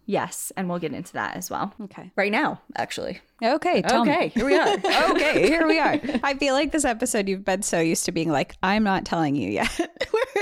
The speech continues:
Speaker 2: it's
Speaker 1: I
Speaker 2: like
Speaker 1: know. I'm like, "You'll have to wait one minute."
Speaker 2: One second later.
Speaker 1: Here we are. So it's thought that the chosen children had to be perfect, without flaw in their physical appearances. After the child was chosen,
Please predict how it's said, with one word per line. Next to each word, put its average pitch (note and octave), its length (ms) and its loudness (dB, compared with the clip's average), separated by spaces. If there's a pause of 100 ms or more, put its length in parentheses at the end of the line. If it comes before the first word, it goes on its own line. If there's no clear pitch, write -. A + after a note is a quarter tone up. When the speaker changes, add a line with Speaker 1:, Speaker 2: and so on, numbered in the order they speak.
(120)
Speaker 2:
it's F#4 200 -4
Speaker 1:
I C4 160 4
Speaker 2:
like B3+ 100 2
Speaker 1:
know. F#3+ 180 4
I'm F#3 140 2
like, G3+ 260 0
"You'll G#3+ 400 2
have G3 160 0
to F3 100 0
wait A#2 340 -4
one E3 500 -2
minute." - 500 -8 (140)
Speaker 2:
One D#3 420 -2
second - 540 -6
later. - 500 -10
Speaker 1:
Here E3+ 100 0
we C3+ 120 -2
are. C2+ 260 -8 (140)
So B3 160 2
it's A#3 160 -2
thought B3+ 420 0
that A3 160 -2
the G3 140 0
chosen A3+ 480 2
children F#3 500 -2
had F3 260 -6
to - 100 -14
be F3 100 -8
perfect, - 800 -10
without F#3 420 -2
flaw F3+ 420 -2
in E3+ 140 -6
their E3 140 -6
physical E3 480 -8
appearances. - 840 -8 (120)
After G3 280 -2
the G#3 120 0
child F#3+ 420 -2
was F3+ 220 -6
chosen, G#3+ 720 0